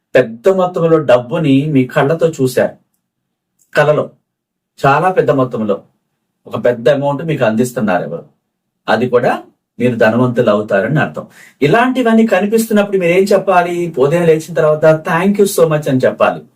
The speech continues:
అలా కాకుండా ఒక నిధి దొరికినట్టు ఇవన్నీ కనిపిస్తూ, కలలో కన్‌స్ట్రక్షన్ ఇవన్నీ కనిపిస్తున్నా సరే, కొంతమంది నెగిటివ్ గా మాట్లాడతారు. ఆ శుభ సంకేతాలు అప్పుడు, ఆ కలలో అవన్నీ మంచి మంచి కనిపించినప్పుడు,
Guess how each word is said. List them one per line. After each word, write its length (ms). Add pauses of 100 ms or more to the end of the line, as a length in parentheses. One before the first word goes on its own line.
(320)
అలా 220
కాకుండా 840 (380)
ఒక 140
నిధి 280
దొరికినట్టు 560
ఇవన్నీ 360
కనిపిస్తూ, 600
కలలో 460
కన్‌స్ట్రక్షన్ 560
ఇవన్నీ 300
కనిపిస్తున్నా 540
సరే, 500 (720)
కొంతమంది 400
నెగిటివ్ 380
గా 100
మాట్లాడతారు. 580 (540)
ఆ 420
శుభ 280
సంకేతాలు 680
అప్పుడు, 600 (120)
ఆ 120
కలలో 360
అవన్నీ 340
మంచి 320
మంచి 220
కనిపించినప్పుడు, 1000